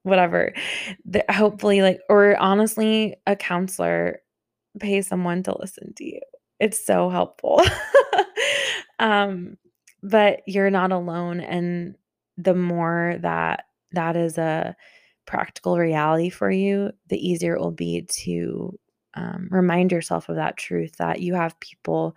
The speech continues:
who will listen and support you. Um, and find those people in your life. Maybe you already have them, and I just challenge you to reach out to them if that's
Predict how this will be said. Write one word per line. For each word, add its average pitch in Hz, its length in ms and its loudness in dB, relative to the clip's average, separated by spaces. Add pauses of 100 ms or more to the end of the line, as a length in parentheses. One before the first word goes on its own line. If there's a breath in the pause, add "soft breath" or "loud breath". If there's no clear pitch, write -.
(520 loud breath)
who 170 260 2
will 165 180 2
listen 160 380 -2
and 160 140 -4
support 160 400 -4
you. 160 380 -6 (1080)
Um, 180 560 -2 (340)
and 190 280 2
find 175 340 2
those 165 220 -2
people 170 420 -2
in 165 100 -2
your 160 140 -2
life. 165 320 -4
Maybe 175 180 0
you 185 60 2
already 180 160 4
have 165 260 0
them, 165 200 0
and 160 160 -2 (680 loud breath)
I 180 100 2
just 180 200 -4
challenge 175 360 0
you 165 140 -2
to 165 140 -6
reach 175 240 -2
out 190 180 0
to - 60 -18
them 175 140 0
if 165 120 -6
that's 165 260 -2